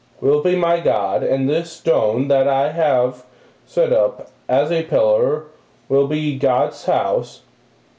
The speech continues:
and of all that you give me, I will give you a tenth." Hey, more tithing.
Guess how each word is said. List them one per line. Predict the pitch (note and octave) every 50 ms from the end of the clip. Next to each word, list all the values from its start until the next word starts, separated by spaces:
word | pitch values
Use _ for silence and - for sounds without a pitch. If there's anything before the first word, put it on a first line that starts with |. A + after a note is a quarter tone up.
| _ _ _ _ _ _ _ _ _
and | - B2+ C#3 C#3 C#3+ D3 D3+ D3+ D3
of | C#3 C3+ C3+ B2 C3+
all | C3+ C#3 C#3+ D#3 E3 F3 F3+ F3
that | E3 E3+ E3+ - C#3
you | D3 C#3+ C#3+ C3+ C3 C3+ C#3+
give | C#3+ C#3 C#3+ C3 B2 A#2 A#2 A#2+ A#2+
me, | A2+ G#2+ G2 G2 G2+ B2 C3 - - _ _ _ _ _ _ _ _ _ _ _ _ _ _ _ _ _ _ _ _ _ _ _ _ _ _ _ _ _
I | B2 B2 C3+ C#3 D3 D3+
will | D3+ C#3+ C#3+ D3 D3+ D3 C#3+
give | C3+ C3+ B2+ A#2+ B2
you | A#2+ B2 C3 C#3+ C#3
a | D3 D3
tenth." | D3 - D3 A2 G2 G2 A#2+ B2+ - - - _ _ _ _ _ _ _ _ _ _ _ _ _ _ _ _ _ _
Hey, | - F3 F3 E3+ D3 B2 A2 - - _ _ _
more | B2+ A#2+ B2 C#3 D3+ D3+ D3+
tithing. | - E3+ D3+ D#3 D3+ D3 C3 A#2+ G#2+ G2 F#2+ F#2+